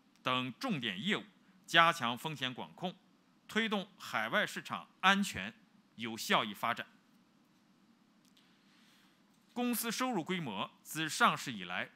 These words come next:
持续提升，从二零一一年的五百多亿元，到如今的一千四百多亿元，极客市场的收入占比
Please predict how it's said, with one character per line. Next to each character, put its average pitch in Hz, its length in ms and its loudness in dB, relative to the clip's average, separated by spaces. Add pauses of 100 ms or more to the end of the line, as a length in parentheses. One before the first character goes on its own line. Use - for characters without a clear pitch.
(280)
持 151 380 -2
续 185 200 -6
提 - 220 -10
升， 156 240 0 (840)
从 170 360 -2
二 208 200 10
零 185 340 0 (260)
一 240 340 -6
一 240 40 0
年 113 280 -2
的 131 160 -2 (140)
五 147 200 -6
百 131 200 0
多 135 180 -6
亿 117 140 -6
元， 87 220 -10 (380)
到 143 200 4
如 131 220 -4
今 185 260 -4
的 120 120 -8 (260)
一 185 120 -4
千 170 240 -4
四 233 180 -6
百 120 160 -2
多 104 160 -10
亿 95 100 -10
元， 80 140 -18 (800)
极 233 200 2
客 226 160 -2
市 220 100 -4
场 151 180 -4
的 120 60 -8
收 254 240 -6
入 185 160 -4
占 170 300 2
比 - 160 -12